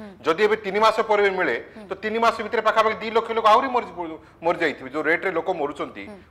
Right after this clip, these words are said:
Speaker 2: ବର୍ତ୍ତମାନ ଦୁଇ ହଜାରରୁ ତିନି ହଜାର ଅଛନ୍ତି।
Speaker 1: ହୁଁ।
Speaker 2: ଯଦି ଆପଣ ନବେ ଦିନ ହିସାବ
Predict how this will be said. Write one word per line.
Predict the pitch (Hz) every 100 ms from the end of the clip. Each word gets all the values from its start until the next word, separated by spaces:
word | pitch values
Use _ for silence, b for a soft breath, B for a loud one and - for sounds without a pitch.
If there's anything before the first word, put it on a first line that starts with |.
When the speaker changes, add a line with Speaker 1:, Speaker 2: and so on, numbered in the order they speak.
| 127
Speaker 2:
ବର୍ତ୍ତମାନ | 139 170 160
ଦୁଇ | 147
ହଜାରରୁ | 151 151 156
ତିନି | 156 135 139
ହଜାର | 151 139
ଅଛନ୍ତି। | 120 131 95 92 B
Speaker 1:
ହୁଁ। | 226 127
Speaker 2:
ଯଦି | 139
ଆପଣ | 156 165
ନବେ | 143 139 156
ଦିନ | 156
ହିସାବ | 151 127 156